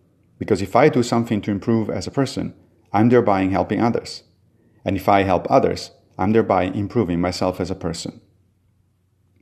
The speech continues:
If you add the very closely related concept of Stoic cosmopolitanism, which applies the above not just to your friends, neighbors, and fellow countrymen,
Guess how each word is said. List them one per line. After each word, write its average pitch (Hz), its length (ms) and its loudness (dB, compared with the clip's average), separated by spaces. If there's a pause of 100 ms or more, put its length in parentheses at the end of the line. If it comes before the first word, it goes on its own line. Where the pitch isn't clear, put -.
(800)
If 143 160 4
you 175 140 4
add 143 340 2
the 101 80 -4
very 120 240 4
closely 120 420 2
related 98 440 0
concept 87 460 -6
of 82 140 -6
Stoic 107 400 -2
cosmopolitanism, 95 880 -2 (540)
which 98 220 -2
applies 113 340 2
the 117 60 2
above 104 280 4
not 104 200 0
just 123 240 0
to 117 80 -2
your 104 120 0
friends, 113 380 0
neighbors, 104 480 0
and 87 180 -4
fellow 98 220 2
countrymen, 117 540 -2